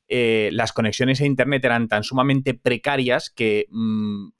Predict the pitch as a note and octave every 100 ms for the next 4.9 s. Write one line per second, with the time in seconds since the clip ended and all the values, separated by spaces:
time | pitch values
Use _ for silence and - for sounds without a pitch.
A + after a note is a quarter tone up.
0 | - A#2+ A#2+ A2+ G#2 C3 C#3+ - A#2 A#2+
1 | A2+ G2 C3 G#2+ F#2 A2 B2 G#2 G2+ G2+
2 | G#2+ A2+ G#2+ A2 G2+ G2+ G#2+ G#2+ F#2+ F#2+
3 | G2 G#2+ C3 A#2+ B2 B2 B2 B2+ B2+ B2
4 | A#2+ - B2 B2 B2+ A2+ G2+ A2+ G#2